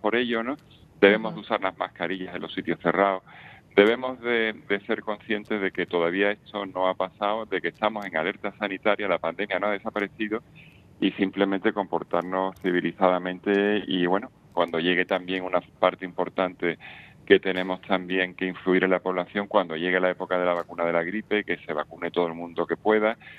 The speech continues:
Speaker 2: Claro.
Speaker 1: En el caso de que llegara la vacuna del covid, pues ojalá llegue cuanto antes, pues igual, ¿no?
Speaker 2: Ujú.
Speaker 1: Entonces, pues sí, sí iremos recuperando una normalidad que la verdad es que, que yo creo que es necesaria también para todos.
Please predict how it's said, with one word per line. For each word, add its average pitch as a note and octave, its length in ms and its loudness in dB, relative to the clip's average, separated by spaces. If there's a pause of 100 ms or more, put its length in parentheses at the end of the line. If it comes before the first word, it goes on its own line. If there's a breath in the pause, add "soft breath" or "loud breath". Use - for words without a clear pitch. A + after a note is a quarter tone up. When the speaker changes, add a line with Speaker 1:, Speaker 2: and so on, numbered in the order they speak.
Speaker 2:
Claro. F3+ 240 -2
Speaker 1:
En G#2 80 2
el G2 140 -4
caso G2 280 -2
de G2 140 4
que F#2+ 60 -2
llegara F#2 320 2
la F2+ 100 2
vacuna F2+ 500 0
del E2+ 200 -2
covid, F#2+ 440 -2
pues F2+ 200 0
ojalá E2 400 0
llegue F2+ 260 -6
cuanto F2 380 -4
antes, F2 260 -4
pues F2 300 -6
igual, F#2+ 480 0
¿no? G2+ 80 -10
Speaker 2:
Ujú. - 80 -16 (360 loud breath)
Speaker 1:
Entonces, F#2+ 520 0
pues G2+ 280 0
sí, G2 220 0 (100)
sí G2+ 80 -2
iremos F#2+ 540 0
recuperando F2+ 600 -2
una G2 120 0
normalidad F2+ 560 0
que G2+ 100 -6
la F2 100 2
verdad E2 380 -2
es - 80 -20
que, F#2 220 -2 (500 loud breath)
que F2+ 140 2
yo F2 120 0
creo F2 140 0
que E2+ 80 -2
es D#2+ 80 -8
necesaria D#2 480 -4
también D2 300 -6
para D2+ 180 0
todos. F2 300 -4